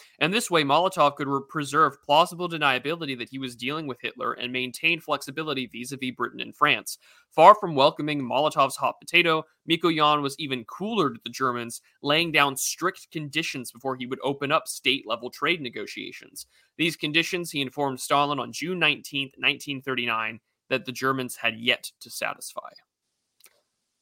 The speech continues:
German-Soviet trade relations were no, were no mere red herring.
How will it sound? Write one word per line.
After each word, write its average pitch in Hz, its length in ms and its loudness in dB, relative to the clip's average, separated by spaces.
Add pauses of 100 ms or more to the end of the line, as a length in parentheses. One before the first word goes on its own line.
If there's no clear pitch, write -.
German-Soviet 180 720 4
trade 151 240 0
relations 135 600 -2
were 127 180 0
no, 156 580 2
were 156 200 -2
no 220 340 4
mere 147 360 0
red 127 260 0
herring. 120 320 -4